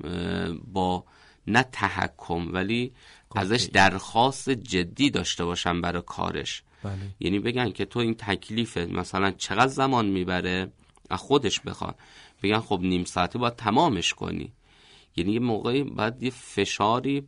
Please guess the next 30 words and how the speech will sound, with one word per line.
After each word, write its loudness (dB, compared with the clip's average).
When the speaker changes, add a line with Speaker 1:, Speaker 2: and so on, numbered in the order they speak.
Speaker 1:
پشت -2
کارهای 0
او 2
باشه 2
که -2
او 0
بدونه 0
که -8
نه، 0
اینجوری 2
نیستش -2
که 0
دوباره 0
هر 4
وقت 0
انجام -2
داد -4
و -2
تمام -4
شد، -4
هیچ -2
کم 4
کاری 0
به -2
کارش -2
نداره. -8
این 2
نکته -2
Speaker 2:
درست. -6
Speaker 1:
اول. -12